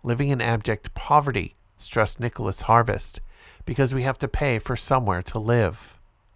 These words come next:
To help press that point home to the government, some of the protesters will travel across the province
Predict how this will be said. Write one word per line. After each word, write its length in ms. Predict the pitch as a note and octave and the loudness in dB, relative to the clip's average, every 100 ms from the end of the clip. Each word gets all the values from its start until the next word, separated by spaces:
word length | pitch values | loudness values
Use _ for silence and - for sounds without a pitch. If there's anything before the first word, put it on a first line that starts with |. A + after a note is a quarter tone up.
| _ _ _ _ _ _ _ _ _ - | _ _ _ _ _ _ _ _ _ -4
To 80 | - | 2
help 200 | G2+ - | 2 2
press 300 | A#2 A2+ - | 2 2 4
that 240 | G#2+ - | 2 2
point 260 | A2+ A2 G2+ | 0 -2 0
home 300 | A#2 B2 A#2+ | 0 0 0
to 160 | - | -2
the 80 | G#2 | 0
government, 500 | G#2 A#2 B2 A2 G#2 - _ | 4 4 4 0 -2 -6 _
some 280 | - - D#3 | -6 0 2
of 60 | G#3+ | 2
the 80 | G3+ | 2
protesters 720 | G2+ G2 - G2 - A2 - | 2 2 0 -4 -2 -6 -4
will 120 | A#2 | -4
travel 380 | - C#3 D3 D#3 | 2 4 4 0
across 500 | C3 - C#3+ D3 - | -4 -2 2 2 0
the 80 | - | -8
province 640 | - C#3+ C#3+ G#2+ F2+ - | 0 2 2 0 -4 -12